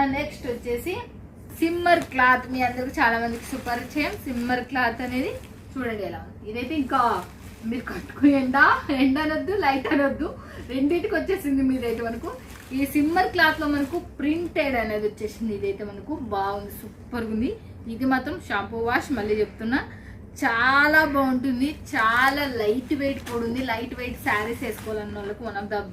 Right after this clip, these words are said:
best. తర్వాత దీనికి సంబంధించిన క్యాటలాగ్స్, దాని కలర్స్ కూడా మీకు చూపిస్తా. ఎయిట్ పీస్ కాంబో ఇది కూడా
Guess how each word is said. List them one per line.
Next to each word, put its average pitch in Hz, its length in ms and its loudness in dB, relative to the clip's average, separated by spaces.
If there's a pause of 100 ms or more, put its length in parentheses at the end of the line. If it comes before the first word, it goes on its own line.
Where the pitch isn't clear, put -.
best. 254 260 -4 (560)
తర్వాత 247 240 0 (120)
దీనికి 269 280 2
సంబంధించిన 262 540 2 (140)
క్యాటలాగ్స్, 214 600 -2
దాని 226 220 -4
కలర్స్ 226 440 -2
కూడా 240 160 -6
మీకు 214 200 -6
చూపిస్తా. 214 360 -6 (560)
ఎయిట్ 294 240 0
పీస్ 254 300 -4
కాంబో 208 360 -4
ఇది 175 180 -8
కూడా 170 140 -8